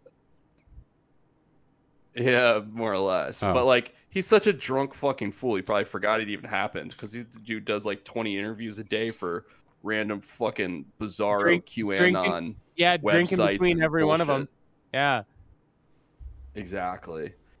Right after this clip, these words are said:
Speaker 3: Yeah,
Speaker 1: Yeah,
Speaker 3: that
Speaker 1: 'cause he's just, I mean, dog's just trying, he's stroking the weasel, just trying to get his way
Speaker 3: Oh,
Speaker 1: up the,
Speaker 3: yeah.
Speaker 1: go up the pole and, like, make his way back into the White House.
Speaker 3: Just janking the dank, yeah, just fucking giving her hell.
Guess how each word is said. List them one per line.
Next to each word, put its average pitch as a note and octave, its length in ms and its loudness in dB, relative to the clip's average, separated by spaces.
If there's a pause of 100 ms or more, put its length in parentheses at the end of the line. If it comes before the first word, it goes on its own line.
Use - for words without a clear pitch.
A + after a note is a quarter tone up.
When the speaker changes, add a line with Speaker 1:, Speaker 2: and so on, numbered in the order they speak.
(100)
Speaker 3:
Yeah, A2+ 200 8
Speaker 1:
Yeah, - 40 6
Speaker 3:
that C3+ 180 2
Speaker 1:
'cause D3+ 120 0
he's G3 160 -2
just, A#3+ 260 -4
I F3+ 60 -2
mean, F#3+ 220 2 (120)
dog's F3 340 6
just F3 160 -4
trying, E3 240 -8 (420)
he's D3+ 120 -4
stroking E3 380 4
the E3 80 2
weasel, D#3+ 300 2
just G2+ 180 -4
trying A#2 160 2
to A2 80 -2
get A#2+ 120 0
his A#2+ 140 -2
way B2 120 4
Speaker 3:
Oh, B2+ 100 8
Speaker 1:
up B2+ 100 0
the, B2 300 0 (140)
Speaker 3:
yeah. - 80 -8
Speaker 1:
go F#3 140 6
up F3 120 4
the C3 80 0
pole C3 400 4
and, F#2+ 120 0
like, G2 220 0 (220)
make A2+ 140 4
his A#2 120 2
way B2 120 4
back A2 280 0
into B2+ 160 -4
the A#2+ 80 -2
White B2+ 220 0
House. - 420 -10 (300)
Speaker 3:
Just D3 160 -14
janking C3+ 320 -2
the C3 80 -4
dank, A#2 440 -4
yeah, A#2+ 220 -2
just B2 220 -6
fucking C#3 340 -4
giving B2+ 220 0
her A2+ 160 -2
hell. A2 260 -4